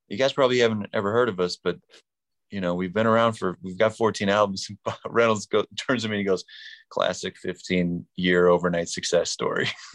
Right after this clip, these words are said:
<laughs> You know, it's like, it's like, and that's beautiful in a way. Like, what, what's beautiful about it to me is that everyone, everyone, regardless of their,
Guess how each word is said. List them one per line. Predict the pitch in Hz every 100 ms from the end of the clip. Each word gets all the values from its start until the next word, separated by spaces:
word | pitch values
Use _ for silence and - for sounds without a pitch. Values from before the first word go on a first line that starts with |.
| - - 143 -
<laughs> | 139 135 127 - 135 - 190 - - - - - _ _
You | -
know, | - -
it's | - -
like, | - 58 - - - - - - - _ _
it's | 101 -
like, | 101 95 - _ _ _ _ _ - - 160
and | 170
that's | 180 170
beautiful | 139 170 175 - 135
in |
a | 120
way. | 120
Like, | 120 113 113 _ _ _ _ _
what, | - 110
what's | 123
beautiful | 120 147 151 135
about | 113 110
it | 104
to | -
me | 107 123
is | 104
that | 95 -
everyone, | - 127 139 120 113 104 101 107 _ _ _ _ _ _ _ _ -
everyone, | 135 117 98 85 85 80 80 - _ _ _ _ _ _ _ _ _ _ _ _ _
regardless | - 90 90 90 92 87
of | 90 85 80
their, | 85 82 80 -